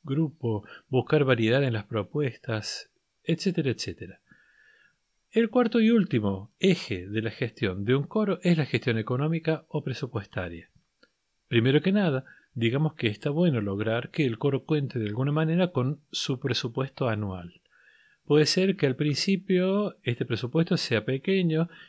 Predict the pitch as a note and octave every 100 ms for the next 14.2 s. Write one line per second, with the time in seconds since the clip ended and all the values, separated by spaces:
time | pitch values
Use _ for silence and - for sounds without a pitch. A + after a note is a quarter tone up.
0 | _ D3+ D3 D3 C#3 C3+ F3+ F3 F#3+ C3+
1 | - _ _ - A#2 C3 C3+ B2+ A#2 A2+
2 | - C3+ G2+ F2+ E2+ _ _ _ F#3 F#3+
3 | E3 G2 - G2+ A#2 A#2+ D#3 G#3 G#3 G3+
4 | F3 C#3 B2+ C3 A#2+ A2 A2+ D#3 F3+ F#3
5 | F#3+ F3+ E3 A#2+ A#2+ - D#3+ D3+ D3 _
6 | _ - A#2+ E3 F3 C#3 A#2+ A#2 C#3 C#3+
7 | - E3 C#3 A#2 A#2+ A2+ G#2+ G#2+ A2+ _
8 | _ C3 A2 - A#2 C#3 _ D#3 D#3+ D#3+
9 | C#3 B2+ B2+ B2 G#2+ A2 A2+ A#2+ A#2 G#2
10 | G2 F#2 F#2+ _ - _ _ _ _ _
11 | _ _ _ - E3+ E3+ B2+ E3 G#3+ -
12 | B2+ A2 A#2 E3+ D3+ G#2+ A2+ - - -
13 | A2+ A#2 A2+ A#2+ A#2 A2+ B2+ - D#3 E3+
14 | A2+ A2+